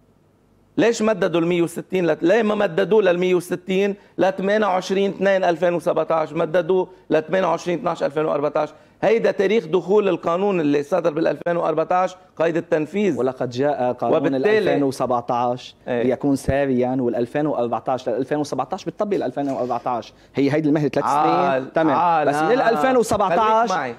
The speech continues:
Speaker 2: ينسخ ال ألفين وأربعتاش
Speaker 1: لا.
Speaker 2: نقطة السريان.
Speaker 1: لا.
Speaker 2: هيدي قراءة جديرة.
Speaker 1: مش طريقة
Speaker 2: خلي
Speaker 1: قراءة.
Speaker 2: محكمة التمييز
Speaker 1: أعطيك.
Speaker 2: تبت فيها.
Speaker 1: ارجع على المادة خمستاش.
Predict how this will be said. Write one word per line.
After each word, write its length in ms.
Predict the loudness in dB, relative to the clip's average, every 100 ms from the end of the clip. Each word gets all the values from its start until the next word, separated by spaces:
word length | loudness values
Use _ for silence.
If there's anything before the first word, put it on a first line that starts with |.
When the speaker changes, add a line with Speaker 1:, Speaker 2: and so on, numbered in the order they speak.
| -2
Speaker 2:
ينسخ 500 | 2 4 2 2 2
ال 140 | 2 2
ألفين 340 | 2 4 4
وأربعتاش 540 | 2 2 0 0 0 2
Speaker 1:
لا. 120 | 2
Speaker 2:
نقطة 220 | 2 2
السريان. 600 | 0 0 2 4 4 4 0
Speaker 1:
لا. 100 | -2 -6
Speaker 2:
هيدي 260 | 0 2 2
قراءة 520 | 2 4 4 2 0
جديرة. 420 | 2 2 4 4 4
Speaker 1:
مش 80 |
طريقة 320 | 2 2 4 4
Speaker 2:
خلي 160 | 4
Speaker 1:
قراءة. 100 | 2
Speaker 2:
محكمة 220 | 2 0 0
التمييز 360 | 0 2 4
Speaker 1:
أعطيك. 180 | 2 2
Speaker 2:
تبت 120 | 0
فيها. 300 | 0 0 2
Speaker 1:
ارجع 140 | 2 2
على 200 | 2 2
المادة 300 | 0 0 -2
خمستاش. 580 | -2 -4 -2 -2 -2